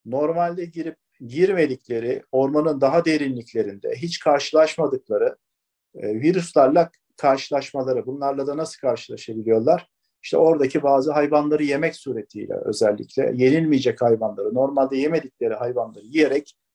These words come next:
hiç karşılaşmadığı, insanların hiç karşılaşmadığı hastalık etkenleriyle, özellikle virüslerle karşılaşarak yeni hastalıkların ortaya çıkma riskini çok yükseltiyor. Şimdi daha önceleri de bu oluyor muydu? Oluyordu.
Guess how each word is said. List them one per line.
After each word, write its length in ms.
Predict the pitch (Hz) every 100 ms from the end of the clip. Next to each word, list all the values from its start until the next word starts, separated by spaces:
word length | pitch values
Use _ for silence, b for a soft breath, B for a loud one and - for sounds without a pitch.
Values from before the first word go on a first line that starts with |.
| _ _
hiç 220 | 196 208
karşılaşmadığı, 840 | - 175 151 - 156 - 143 117 104
insanların 680 | 131 135 165 156 147 143 135
hiç 200 | 165 -
karşılaşmadığı 720 | 147 127 - - - 113 -
hastalık 520 | 127 131 - 139 139 _ _
etkenleriyle, 840 | 131 127 - 123 120 113 104 127 127 _ _
özellikle 500 | 120 117 139 143 -
virüslerle 580 | 123 147 139 - 117 107
karşılaşarak 760 | - 135 131 117 - 117 156 - b b b -
yeni 280 | 113 143 185
hastalıkların 800 | 160 - 147 131 - 127 156
ortaya 480 | - 139 139 151 147
çıkma 340 | - 147 123 123
riskini 440 | 170 - 139 175
çok 260 | - 156 -
yükseltiyor. 600 | 120 - 113 - 101 95 _ _ _ _ _ _
Şimdi 300 | 175 208 170
daha 300 | 160 208 214
önceleri 400 | 190 185 202 214
de 140 | 180
bu 180 | 175 156
oluyor 240 | 175 208
muydu? 240 | 143 151 226
Oluyordu. 560 | 185 202 180 120 123